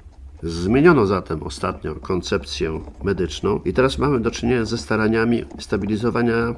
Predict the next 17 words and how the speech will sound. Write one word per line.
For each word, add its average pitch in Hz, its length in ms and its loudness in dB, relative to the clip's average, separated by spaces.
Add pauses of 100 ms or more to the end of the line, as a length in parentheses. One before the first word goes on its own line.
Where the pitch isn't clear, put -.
(160)
tułowia 123 640 2 (120)
kształtem 139 480 2
oparcia, 135 560 -2
a 95 80 -4
więc 110 220 0
takiego 117 540 0
ukształtowania 107 680 0
fotela, 95 540 -2 (180)
które 120 200 2
efektywnie 123 600 2
podtrzymuje 92 600 -2
tułów 110 560 -6
człowieka 123 440 2
w 101 60 -2
możliwie 107 560 0 (140)
wygodnej 107 420 0
pozycji. - 480 -8